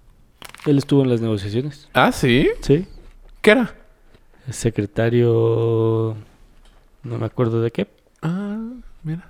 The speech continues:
Speaker 2: ese sí no sabía.
Speaker 1: No, ahorita te lo averigua nuestra querida amiga.
Speaker 2: <laughs> A Decio de María, que estuvo en las negociaciones del Tratado de Libre Comercio.
Speaker 1: Ajá.
Speaker 2: Mm.
Speaker 1: Del nafta.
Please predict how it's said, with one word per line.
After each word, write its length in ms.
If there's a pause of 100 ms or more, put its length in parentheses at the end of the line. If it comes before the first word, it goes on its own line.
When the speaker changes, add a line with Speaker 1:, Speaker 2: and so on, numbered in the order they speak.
(140)
Speaker 2:
ese 120
sí 140
no 140
sabía. 400
Speaker 1:
No, 160
ahorita 320
te 100
lo 160
averigua 560
nuestra 320
querida 260
amiga. 440 (1400)
Speaker 2:
<laughs> 20 (2000)
A 120
Decio 320
de 40
María, 480
que 240
estuvo 340
en 80
las 160
negociaciones 600
del 200
Tratado 340
de 60
Libre 240
Comercio. 680
Speaker 1:
Ajá. 320 (360)
Speaker 2:
Mm. 260
Speaker 1:
Del 180
nafta. 400